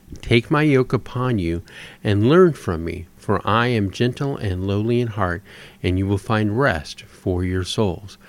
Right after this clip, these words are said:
For my yoke is easy and my burden is light." So I don't know if you guys knew that back then a yoke for oxen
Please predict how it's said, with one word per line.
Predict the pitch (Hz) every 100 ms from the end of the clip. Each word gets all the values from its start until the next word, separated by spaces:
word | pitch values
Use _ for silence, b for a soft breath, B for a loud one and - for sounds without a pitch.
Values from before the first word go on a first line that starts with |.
| B B
For | - 104 95
my | 104 143
yoke | 160 98 85 -
is | 98 80
easy | 101 95 85 80 82 - -
and | 92 85
my | 92 104 104
burden | 87 82 80 82
is | 85 85
light." | 87 82 - - - _ _ B B B B B
So | - 151 135 - - - - -
I | 175
don't | 202
know | 196
if | -
you | 180
guys | 175 160 139
knew | 147 175 95 101 113
that | 110 104 - - - B B B 127
back | 107 131 143 117
then | 151 120 98 107 - b b b
a | 117
yoke | 127 160 196 95 92 - -
for | - - 113 107
oxen | 135 160 - - 92